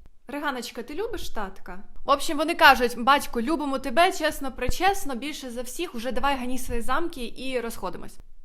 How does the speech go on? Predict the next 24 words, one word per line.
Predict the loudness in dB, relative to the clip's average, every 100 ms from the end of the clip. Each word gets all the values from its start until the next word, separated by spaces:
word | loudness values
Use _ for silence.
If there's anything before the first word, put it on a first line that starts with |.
| 0
А | 2
наймолодша | 4 4 6 6 6 8
донька | 8 6 0
Корделія | -2 -2 0 0 0 0
відмовляється: | -2 -2 0 0 2 2 2 -2 -6 -8 -6
бо | -4 0 2 2 2 -2 -6 -4
«нещасна | -4 -4 -2 -2 -2 -4 -6
я, | -4 -6 -6 -12
вуста | -10 -8 -6 -6 -2 -2
мої | -2 -6 -4
не | -4
вміють | -4 -6 -4 -6 -8 -8
мойого | -6 -2 -2 -4
серця | -4 -2 -2 -4 -4 -4
висловити | -2 -4 -6 -6 -4 -4 -4
голос, | -2 -2 -2 -4 -8 -4
я | -2
вас | 2 2 2 -2
люблю, | -2 -2 0 -2
королю, | -2 -4 -2 -2 -2
як | 2 4 4
велить | 2 -2 -2 -2 -2
мені | 0 0 4 4 4
моя | 6 4 6